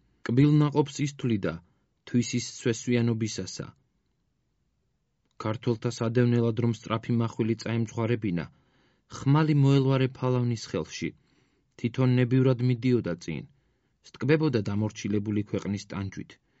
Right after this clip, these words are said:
თბებოდა მახვილ განგმირთა სისხლის ოხშივარში. თანის თანობით ჟღენთავდა წმინდა მიწა-წყალს, გესლით თვისის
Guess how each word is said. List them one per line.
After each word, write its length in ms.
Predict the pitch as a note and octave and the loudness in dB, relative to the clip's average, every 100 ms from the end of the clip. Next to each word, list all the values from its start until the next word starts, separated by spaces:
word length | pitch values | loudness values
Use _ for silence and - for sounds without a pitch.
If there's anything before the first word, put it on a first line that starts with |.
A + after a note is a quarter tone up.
| _ _ _ _ | _ _ _ _
თბებოდა 540 | - D3 D3 A#2+ F#2 - _ _ _ _ _ _ - - | 0 2 4 2 0 -6 _ _ _ _ _ _ -16 -4
მახვილ 420 | G#2 A#2 C3 B2+ | -2 0 2 2
განგმირთა 640 | A#2+ B2 A2+ A#2 A2 A#2+ | 4 4 4 2 0 -6
სისხლის 480 | A2+ A#2 - A2 G#2+ | -8 -8 -6 -4 -4
ოხშივარში. 640 | G#2 - A2 G2 D#2+ - - - _ _ _ _ _ _ _ _ _ _ _ _ _ | -6 -4 -2 -2 -2 -8 -12 -14 _ _ _ _ _ _ _ _ _ _ _ _ _
თანის 280 | - B2 B2 | -2 0 0
თანობით 480 | - B2+ B2 A#2+ B2+ - _ _ _ | 0 2 2 2 -2 -8 _ _ _
ჟღენთავდა 640 | - G#2+ C3+ C#3+ C3 G#2+ G2 | -8 2 4 4 0 0 -4
წმინდა 400 | - G#2+ A2 A2+ | -2 0 2 2
მიწა-წყალს, 640 | A2 G#2+ F#2 E2+ E2+ E2+ - - _ _ - | 0 0 -4 -8 -10 -12 -14 -20 _ _ -2
გესლით 400 | G#2 G#2 A2 G#2 | -2 0 -2 -4
თვისის 400 | - A2+ - G#2 | -4 -6 -4 -6